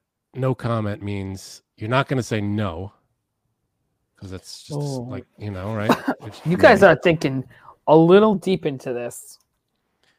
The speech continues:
Speaker 3: Mm.
Speaker 1: Tay
Speaker 2: Oh,
Speaker 1: Tay.
Speaker 2: it's almost like you're talking for a podcast.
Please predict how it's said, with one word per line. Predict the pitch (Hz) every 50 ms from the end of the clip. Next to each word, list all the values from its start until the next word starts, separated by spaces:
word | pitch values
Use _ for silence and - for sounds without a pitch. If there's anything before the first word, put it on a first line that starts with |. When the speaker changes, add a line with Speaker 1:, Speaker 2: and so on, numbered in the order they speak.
| _ - -
Speaker 3:
Mm. | 107 101 101 98 95 98 - _ _
Speaker 1:
Tay | - 139 135 170 170
Speaker 2:
Oh, | 180 170
Speaker 1:
Tay. | 143 123 -
Speaker 2:
it's | 92 -
almost | 311 302 311 294 - -
like | 262 - -
you're | 220
talking | - - 214 208 - 196 185 160 - - _ _ _ _
for | - 165
a | 151 160
podcast. | - - 160 160 165 - - 143 135